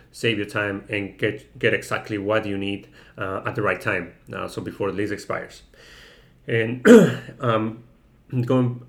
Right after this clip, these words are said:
and then another point is, um, we explained this on our,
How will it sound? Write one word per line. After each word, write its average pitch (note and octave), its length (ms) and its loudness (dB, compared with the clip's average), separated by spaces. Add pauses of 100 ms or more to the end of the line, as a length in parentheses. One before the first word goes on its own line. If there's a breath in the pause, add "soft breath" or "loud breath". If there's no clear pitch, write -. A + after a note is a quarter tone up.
(140)
and A#2+ 220 0
then A#2+ 220 2
another B2 360 2
point C3 400 -2
is, A2+ 420 0
um, G2+ 320 -4 (720)
we A#2+ 140 -2
explained D#3+ 360 -4
this B2+ 160 -2
on A#2 100 2
our, G2+ 280 -2